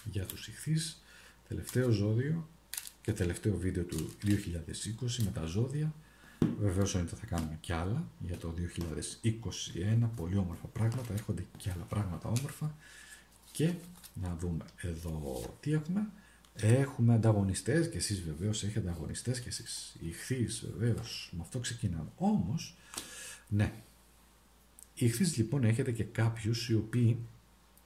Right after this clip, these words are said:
λοιπόν, είναι σε, αντί να σας προσφέρουν σταθερότητα, μπορεί να είναι φίλοι σας, νεαρής ηλικίας, αντί να προσφέρουν στα, να σας δίνουν σταθερότητα, το παίζουν φίλοι σας, ενώ αντίθετα είναι εχθρικοί απέναντί σας.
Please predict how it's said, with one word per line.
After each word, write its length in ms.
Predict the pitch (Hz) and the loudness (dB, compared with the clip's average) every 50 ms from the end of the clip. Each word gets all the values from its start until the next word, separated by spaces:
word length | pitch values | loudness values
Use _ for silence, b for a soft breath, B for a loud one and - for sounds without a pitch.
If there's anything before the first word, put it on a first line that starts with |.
| B B B B B B B B B B B B B B B B B B B B B B B B B B B _ - - - _ _ - B B B 95 104 104 98 92 87 87 90 B B B B B B B B B | B B B B B B B B B B B B B B B B B B B B B B B B B B B _ -20 -20 -20 _ _ -14 B B B -2 -2 -2 -2 -4 -4 -6 -6 B B B B B B B B B
λοιπόν, 440 | 107 110 113 110 95 85 80 80 78 - - - - | 2 4 4 4 4 2 2 0 -4 -8 -12 -14 -6
είναι 260 | - 131 139 156 165 | 0 4 6 6 6
σε, 320 | 165 160 - 131 117 107 110 113 - - - - | 6 4 4 4 4 4 2 0 -4 -10 -6 -2
αντί 200 | 104 95 107 139 | 2 2 4 4
να 80 | 165 | 4
σας 140 | 170 - - | 2 0 -2
προσφέρουν 600 | - 143 117 - - 123 120 127 139 131 123 120 | -2 -4 -2 0 0 2 2 2 2 2 4 4
σταθερότητα, 760 | 113 110 110 - - - 90 87 101 110 113 110 - 98 92 - | 4 4 0 -2 -2 0 2 2 2 2 0 -2 -4 -4 -2 0
μπορεί 120 | 98 104 | 2 4
να 60 | 113 | 4
είναι 80 | 120 117 | 4 4
φίλοι 440 | 110 - - - 131 135 120 95 - | 2 0 0 0 2 4 4 2 2
σας, 360 | - - 110 110 - B B B B B B B B | 2 0 0 0 -2 B B B B B B B B
νεαρής 480 | - 101 95 92 87 92 113 143 - - | 0 2 4 4 4 4 2 2 2 2
ηλικίας, 520 | 120 92 85 - - - 87 104 117 - | 2 2 2 0 -2 0 2 2 2 2
αντί 120 | 113 98 113 | 2 2 2
να 100 | 139 131 | 2 0
προσφέρουν 360 | 117 117 113 - 120 131 131 | 0 -2 0 0 0 0 0
στα, 300 | - - 113 107 104 - 101 87 - - 95 | 0 0 0 0 0 -2 -4 -4 -4 -4 -4
να 80 | 87 | -4
σας 180 | - - - 82 | -4 -4 -4 -2
δίνουν 180 | 87 117 135 | 0 0 0
σταθερότητα, 840 | 131 - - 117 - - 92 92 98 104 101 - - - - 107 113 | 0 -2 -6 -4 -2 -2 0 0 0 0 -2 -4 -6 -4 -2 -2 -2
το 80 | - - | -2 -4
παίζουν 380 | - - 135 131 131 139 123 | -2 0 0 0 2 2 2
φίλοι 280 | 117 - 123 117 95 85 | 2 4 4 4 4 2
σας, 380 | - - - - - - - - | 0 -4 -8 -8 -10 -12 -10 -6
ενώ 160 | - 95 101 110 | -2 2 2 4
αντίθετα 280 | 110 113 113 113 - | 4 2 2 2 2
είναι 120 | 120 123 131 | 2 2 2
εχθρικοί 420 | 120 - - 95 92 - - 113 | 0 -2 -2 -2 -4 0 2 2
απέναντί 420 | 110 110 104 85 - - - - | 2 2 0 -2 -4 -6 -8 -12
σας. 240 | - - - - B | -14 -14 -16 -18 B